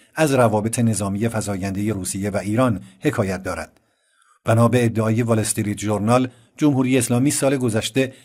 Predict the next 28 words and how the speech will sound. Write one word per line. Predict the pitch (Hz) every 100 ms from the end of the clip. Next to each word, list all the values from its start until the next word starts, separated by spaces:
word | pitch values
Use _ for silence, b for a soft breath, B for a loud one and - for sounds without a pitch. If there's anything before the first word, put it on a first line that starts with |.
| B -
ارسال | 123 - 123 127
پهپادهای | 123 104 104 101 113 120
شاهد | - 98 107
به | 98 107
روسیه | 95 - 101
را | 104
آغاز | 104 104 98 117 -
کرد | 123 117 113 B B B
تا | - 120
مسکو | 113 113 147
در | 147 139
حمله | 127 123 131
به | 127
شهرهای | 117 101 101 95
اوکراین | 98 95 131 143 147 B B -
از | 131 113
آن | 117 104
بهره | 113 98 110
مند | 135 117
شود. | 80 73 - _ _
تهران | - 110 101 104 113
این | 120 127
ادعا | 123 117 107 107
را | 104
رد | 95 117
کرد | 117 123 117 104
و | 104
می‌گوید | 98 95 92 120